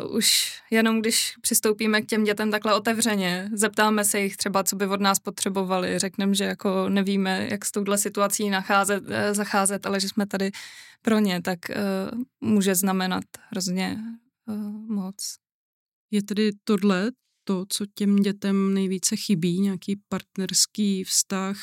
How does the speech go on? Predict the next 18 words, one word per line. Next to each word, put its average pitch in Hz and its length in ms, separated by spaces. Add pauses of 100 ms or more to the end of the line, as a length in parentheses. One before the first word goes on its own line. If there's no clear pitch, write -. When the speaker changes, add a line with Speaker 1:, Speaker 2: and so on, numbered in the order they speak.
(140)
Speaker 2:
a 202 320
zájem, 190 560
naslouchání? 202 840 (1200)
Speaker 1:
Myslím 220 320
si, 208 220
že, 208 420 (340)
<laughs> - 1080
že 226 200 (100)
často 240 400
je, 208 340
ne, 214 240
ne 226 180
vždycky 226 400
samozřejmě 196 880
víc 214 300
věcí, 208 420
ale 208 240
třeba 208 360